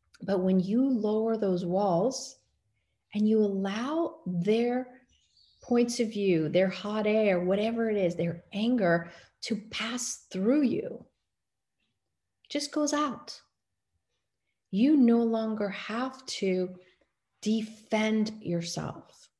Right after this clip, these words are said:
Now you have the upper hand. So instead,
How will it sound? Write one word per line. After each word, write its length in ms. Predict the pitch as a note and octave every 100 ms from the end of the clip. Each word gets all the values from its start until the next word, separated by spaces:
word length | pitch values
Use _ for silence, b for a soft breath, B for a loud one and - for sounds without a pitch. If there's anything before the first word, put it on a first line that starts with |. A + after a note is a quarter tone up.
| _ _ _ _ _ _ _ _ _
Now 460 | G3 A3 C#4 F4 D#4
you 360 | F#3+ F#3+ D#4
have 280 | E4 C4 A#3
the 140 | F#3+ -
upper 240 | F#3+ - F#3
hand. 540 | - F#3 - - - _ _ _ _ _ _ _ _ _ _ _ _
So 320 | - G3+ - -
instead, 840 | G#3+ - - - F4+ - F3